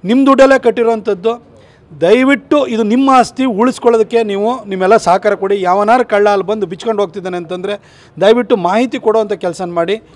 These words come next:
ನಾನು ಮಾಧ್ಯಮಗಳ ಮುಖಾಂತರವಾಗಿ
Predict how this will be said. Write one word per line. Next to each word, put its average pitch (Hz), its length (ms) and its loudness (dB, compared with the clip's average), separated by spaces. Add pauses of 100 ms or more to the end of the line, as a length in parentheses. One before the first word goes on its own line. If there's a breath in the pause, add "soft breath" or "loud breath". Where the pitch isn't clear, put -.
(420 soft breath)
ನಾನು 208 240 -2
ಮಾಧ್ಯಮಗಳ 226 640 0
ಮುಖಾಂತರವಾಗಿ 185 840 -6